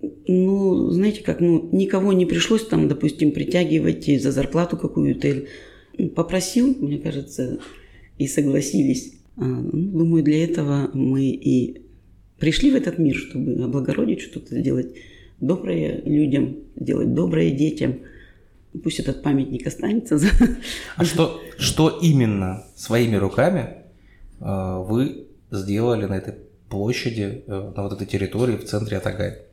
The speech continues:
Speaker 2: Просто люди, то есть я вот заостряю внимание, это
Speaker 1: Мгм.
Speaker 2: просто люди, которые объединились, и там была помойка, да, пустырь?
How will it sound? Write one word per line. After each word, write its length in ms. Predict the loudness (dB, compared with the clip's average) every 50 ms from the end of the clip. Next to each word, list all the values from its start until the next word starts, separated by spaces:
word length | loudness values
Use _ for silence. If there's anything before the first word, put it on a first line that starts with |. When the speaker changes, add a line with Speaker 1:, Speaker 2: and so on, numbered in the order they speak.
| _ _ _ _ _ -8 -4
Speaker 2:
Просто 400 | 0 2 2 2 2 2 0 0
люди, 340 | 0 2 0 0 -2 -2 -4
то 100 | -6 -8
есть 160 | -10 -8 -6
я 80 | -4 -2
вот 140 | -2 0
заостряю 360 | 0 0 0 2 2 2 2 2
внимание, 460 | 2 2 2 2 2 2 0 -2 0
это 100 | 2 4
Speaker 1:
Мгм. 100 | 4 6
Speaker 2:
просто 320 | 6 4 4 2 2 2
люди, 340 | 4 4 4 2 2 0 0
которые 360 | -2 -2 -2 0 2 2 2
объединились, 800 | 2 0 -2 0 2 2 4 4 4 4 4 2 0 -4 -8 -16 -20 -20 -20 -20 -20 -20 -20 _
и 560 | 0 0 2 2 2 0 0 0 -2 -2 -2 0
там 160 | 0 0 0
была 160 | 2 2 0 2
помойка, 480 | 2 2 2 2 0 -2 -2 -4 -4
да, 160 | -2 0 0
пустырь? 600 | 0 0 -2 -4 -4 -4 -4 -4 -4 -4 -4 -6